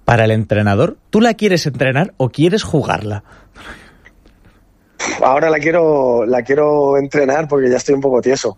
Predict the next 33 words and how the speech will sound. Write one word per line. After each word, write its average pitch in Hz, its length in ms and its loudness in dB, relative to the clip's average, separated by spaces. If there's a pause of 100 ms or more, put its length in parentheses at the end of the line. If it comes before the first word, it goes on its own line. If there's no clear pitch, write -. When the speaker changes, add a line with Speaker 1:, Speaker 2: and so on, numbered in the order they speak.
Speaker 2:
pero 127 200 2 (240)
Speaker 1:
<laughs> 135 220 0
Speaker 2:
si 127 240 -10
pudiera 131 400 -2
elegir, 175 500 0 (540)
cien 156 300 0
por 131 180 0
cien 165 320 0
preferiría 104 540 0
jugar. - 260 -14 (1400)
Speaker 1:
¿Cómo 160 280 2
es 160 200 0
ese 156 240 -2
paso? 147 680 0
Porque 139 160 -2
es 131 60 -6
que 170 320 0
ya 147 180 0
me 156 120 0
sale 156 200 0
la 131 120 0
duda. 139 280 -2 (380)
¿Se 156 200 2
echa 214 180 0
de 196 80 0
menos 156 220 0
cuando 127 200 -2
estás 127 220 -2
entrenador 123 760 0
el 127 120 -2
ser 123 160 -2
jugador 123 400 0
o 139 180 0